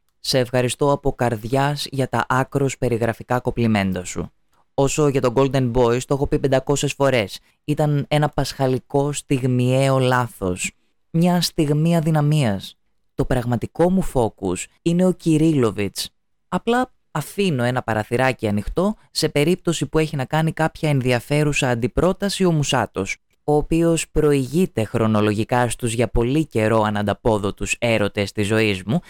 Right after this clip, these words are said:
και εγώ με αυτά τα πράγματα θέλω να είμαι δίκαιος. Το ξέρεις. Επίσης, τον μπαρίστα τον έχεις δει. Δεν είναι γκόμενος που τον ακυρώνεις έτσι εύκολα.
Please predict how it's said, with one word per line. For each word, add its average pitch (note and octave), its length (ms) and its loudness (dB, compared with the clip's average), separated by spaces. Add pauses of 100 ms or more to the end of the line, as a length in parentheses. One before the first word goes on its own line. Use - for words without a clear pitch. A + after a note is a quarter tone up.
(140)
και C#3 100 -2
εγώ D#3 280 2
με D3+ 120 0
αυτά D3+ 160 -2
τα D3+ 120 -2
πράγματα F#3 500 0
θέλω F3+ 260 2
να F3+ 100 4
είμαι F3+ 200 2
δίκαιος. G2 580 -4 (300)
Το A#2+ 100 -6
ξέρεις. G2 560 -4 (500)
Επίσης, D#3+ 800 -2 (280)
τον C#3+ 120 0
μπαρίστα D#3 460 0
τον G3 200 2
έχεις G3+ 260 0
δει. - 320 -4 (280)
Δεν C3 240 0
είναι A#2 160 0
γκόμενος G#2 600 0
που A2+ 100 -4
τον G#2+ 140 0
ακυρώνεις G2+ 540 0
έτσι G2+ 220 -4
εύκολα. G2+ 680 -2